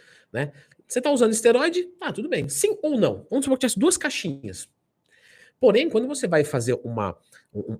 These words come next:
uma, uma estratégia de dieta, de treino, você tem que entender que existem graus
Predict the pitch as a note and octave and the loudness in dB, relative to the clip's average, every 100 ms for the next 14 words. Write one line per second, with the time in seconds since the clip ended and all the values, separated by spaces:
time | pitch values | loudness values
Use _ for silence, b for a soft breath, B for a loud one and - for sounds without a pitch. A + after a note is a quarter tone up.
0 | - G2+ F#2 - F#2 F2+ - F2 - C#3 | -10 -8 -8 -10 -12 -6 0 0 4 4
1 | B2+ F#2 F2+ E2+ E2+ - E2+ E2 G2+ C#3 | 4 -4 -6 -2 0 -2 -8 -8 -4 -4
2 | G3 - F3+ F#3+ E3+ G3+ F3 C#3 F3+ - | -4 -6 -8 -6 -6 -4 -4 -4 -4 -2
3 | G#3 B B B G2+ C3 C#3+ G#3 D#3+ F#2+ | -4 B B B -2 0 0 -2 -4 -6
4 | - - | -10 -14